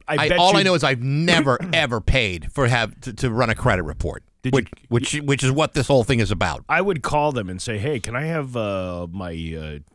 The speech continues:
Speaker 1: thirty-six months of, uh, credit reports that you were charging me for every month?"
Speaker 2: Yeah, let's see how far that goes.
Speaker 1: Absolutely.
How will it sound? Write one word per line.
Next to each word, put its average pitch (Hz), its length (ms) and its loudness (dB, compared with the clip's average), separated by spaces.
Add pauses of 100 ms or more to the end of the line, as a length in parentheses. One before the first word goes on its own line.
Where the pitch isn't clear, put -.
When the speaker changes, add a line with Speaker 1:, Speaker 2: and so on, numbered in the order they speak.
(120)
Speaker 1:
thirty-six 113 500 -8
months 107 360 -6
of, 87 280 -12
uh, 85 160 2 (100)
credit 113 280 -6
reports 123 480 -6
that 117 160 -6 (140)
you 120 160 -4
were 117 100 -2
charging 127 460 -2
me 131 80 -2
for 127 240 -4
every 127 180 -6
month?" 131 320 -6 (560)
Speaker 2:
Yeah, 117 280 2 (100)
let's 113 160 -2
see 131 100 2
how 113 140 4
far 113 240 4
that 107 220 0
goes. 95 200 2
Speaker 1:
Absolutely. 104 640 -6